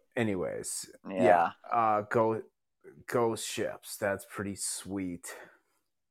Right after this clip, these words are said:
Speaker 2: Yeah. I mean, there's a lot of crazy shit that happens out in the water. Like, um, some of those, uh, bedtime story, uh, YouTube videos have a lot of really good ones of people just seeing all sorts of,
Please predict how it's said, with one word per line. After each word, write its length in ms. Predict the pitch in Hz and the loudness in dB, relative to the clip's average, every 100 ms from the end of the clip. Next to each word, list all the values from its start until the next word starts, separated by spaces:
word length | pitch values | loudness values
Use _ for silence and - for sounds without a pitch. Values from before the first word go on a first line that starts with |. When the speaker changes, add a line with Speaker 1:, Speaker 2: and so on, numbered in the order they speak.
| - - - - _ - | -20 -20 -20 -20 _ -8
Speaker 2:
Yeah. 360 | 87 98 95 - _ | 2 6 6 4 _
I 80 | 110 | 4
mean, 140 | 120 135 | 4 4
there's 180 | 208 | 2
a 60 | 131 | 4
lot 240 | 104 147 | 10 10
of 80 | 123 | 8
crazy 520 | - 117 104 95 82 - - | -2 -8 -8 -10 -16 -16 -10
shit 200 | 78 73 | -8 -2
that 120 | 85 | 0
happens 380 | - 90 - - | 4 2 2 6
out 160 | 104 - | 8 6
in 60 | |
the 100 | 82 87 | 0 -2
water. 400 | 90 110 123 76 73 | 8 10 10 6 -6
Like, 280 | 67 71 - - _ _ _ _ _ - - - | -12 -14 -18 -20 _ _ _ _ _ -20 -20 -4
um, 480 | - 101 98 87 82 - _ _ - | 4 6 6 2 -2 -16 _ _ -16
some 280 | - 156 127 | 2 2 8
of 60 | |
those, 300 | 117 101 98 | 8 8 6
uh, 240 | 101 90 80 - | 4 4 4 4
bedtime 420 | 107 - 110 101 | 2 2 -4 -4
story, 500 | - 98 92 76 - _ _ _ - | -8 -6 -4 -6 -12 _ _ _ -18
uh, 140 | 90 98 | -14 -10
YouTube 380 | 113 - 104 | -8 0 0
videos 420 | 92 98 90 87 82 | 2 2 6 6 6
have 140 | 95 | 4
a 40 | 87 | 6
lot 200 | 95 95 | 4 4
of 60 | |
really 180 | 92 87 | 2 -2
good 200 | 87 90 | 0 -2
ones 440 | 82 82 73 - - - _ _ _ _ | -2 -4 -6 -14 -18 -20 _ _ _ _
of 160 | - - | -6 -2
people 320 | - 98 98 | 0 4 4
just 240 | - 90 - | 4 2 2
seeing 180 | 110 101 | 4 10
all 200 | 95 95 | 12 12
sorts 420 | - 98 95 - | 8 4 4 2
of, 180 | 87 | 0